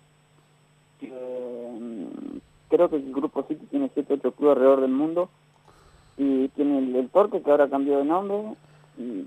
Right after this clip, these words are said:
y es lindo pertenecer a un club, a un grupo como el del City. Este,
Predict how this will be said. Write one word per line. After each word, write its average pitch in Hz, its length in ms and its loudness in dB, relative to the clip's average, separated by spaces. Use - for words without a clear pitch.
y 143 60 2
es 147 80 0
lindo 190 300 0
pertenecer 131 500 -2
a 139 60 2
un 135 120 0
club, 139 680 -2
a 143 60 -8
un 143 100 -4
grupo 165 380 6
como 147 260 2
el 143 80 0
del 139 220 0
City. 139 320 -6
Este, 131 600 -4